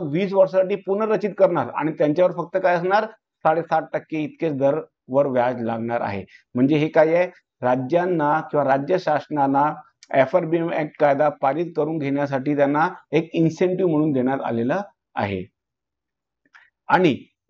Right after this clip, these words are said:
जे राज्य वार्षिक महसूल तूट कमी करणार म्हणजे रेव्हेन्यू डेफिसिट कमी करणार, त्यांना जितक्या प्रमाणामध्ये त्यांनी त्यांच्या महसूल डेफिसिट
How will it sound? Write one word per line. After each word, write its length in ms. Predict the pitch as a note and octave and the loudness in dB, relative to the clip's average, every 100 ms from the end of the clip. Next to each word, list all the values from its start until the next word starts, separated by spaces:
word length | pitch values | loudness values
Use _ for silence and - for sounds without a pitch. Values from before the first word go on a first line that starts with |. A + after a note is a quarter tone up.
| B2 | -2
जे 180 | C#3 G#3 A#3 - - _ - | 4 4 4 -2 -16 _ -6
राज्य 400 | C#3 D3 D3 C#3 - _ _ _ _ A2 | -2 -2 0 -4 -6 _ _ _ _ -8
वार्षिक 540 | A2+ C3+ D3 - F#3+ | 0 2 2 -4 -10
महसूल 380 | F#3+ F3 E3 F#3 | -6 -6 -6 -6
तूट 220 | F#3+ F3+ - | -4 -4 0
कमी 200 | E3 F3 | 2 4
करणार 300 | D#3+ D3+ C#3+ | 2 2 -2
म्हणजे 200 | D3+ D3+ | 0 0
रेव्हेन्यू 320 | C3+ D3+ F#3 | 0 0 0
डेफिसिट 380 | F3+ E3+ F3+ F3+ | 0 2 0 2
कमी 220 | E3 E3+ | 0 0
करणार, 380 | E3+ D#3 D#3 B2 - _ _ C#3+ | 0 2 2 0 -2 _ _ -2
त्यांना 300 | D3 F#3 F#3+ | 0 0 -2
जितक्या 380 | C3+ D3 - G#3 | -2 -4 2 2
प्रमाणामध्ये 520 | G3 F#3 F#3 F#3 G3 | 4 2 0 0 0
त्यांनी 180 | G3 F#3+ | -2 0
त्यांच्या 260 | F#3+ F#3+ F#3+ | 2 4 2
महसूल 360 | E3 D#3 F3+ | 0 0 0
डेफिसिट 420 | F3 E3+ F3 D3+ | 0 -2 0 0